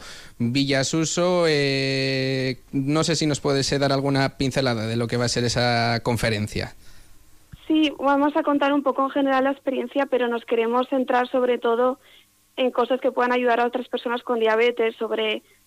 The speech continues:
Speaker 2: por ejemplo, qué comíamos, cómo era el ejercicio que hacíamos, cosas que, mm, pueden ayudarnos a entender cómo controlábamos nuestra glucemia, o sea, más,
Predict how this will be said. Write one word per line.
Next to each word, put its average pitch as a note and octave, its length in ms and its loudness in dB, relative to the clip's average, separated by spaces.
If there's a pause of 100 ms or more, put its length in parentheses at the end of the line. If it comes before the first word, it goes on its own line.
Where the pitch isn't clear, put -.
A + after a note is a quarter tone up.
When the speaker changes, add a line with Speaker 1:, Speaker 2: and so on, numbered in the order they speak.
(160)
Speaker 2:
por B3+ 100 -4
ejemplo, A#3+ 260 -2
qué A#3+ 140 0
comíamos, B3+ 840 0
cómo A#3 240 -6
era A3+ 80 0
el A3+ 80 0
ejercicio A3+ 480 -4
que A3+ 80 -2
hacíamos, A#3+ 720 -2 (720)
cosas B3+ 440 0
que, B3 380 4
mm, B3 400 -6
pueden B3 400 2
ayudarnos B3 340 0
a C4 60 0
entender B3+ 360 0
cómo B3 320 0
controlábamos A#3+ 640 0
nuestra A#3+ 300 -2
glucemia, A3 640 -2
o - 40 -20
sea, A3+ 140 0
más, A3+ 200 0